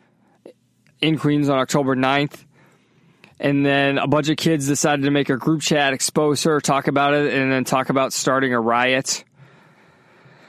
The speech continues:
Uh, one of the things I find funny is they have a screenshot here from, it looks like Instagram from the school, Hillcrest, uh, Hillcrest, Hillcrest underscore vibes, where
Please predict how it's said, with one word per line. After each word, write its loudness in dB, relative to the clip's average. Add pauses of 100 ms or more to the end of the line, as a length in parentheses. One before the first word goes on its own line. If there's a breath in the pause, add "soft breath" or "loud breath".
(440 soft breath)
Uh, 2
one 2
of 2
the 2
things 2
I 2
find 0
funny 2
is 0
they 2
have 0
a 0
screenshot 0
here 2
from, 0 (840)
it 0
looks 0
like 0
Instagram 0
from 0
the 0
school, 2
Hillcrest, 0
uh, -2 (260)
Hillcrest, -2 (280 loud breath)
Hillcrest 0
underscore 0
vibes, 0 (520 loud breath)
where 2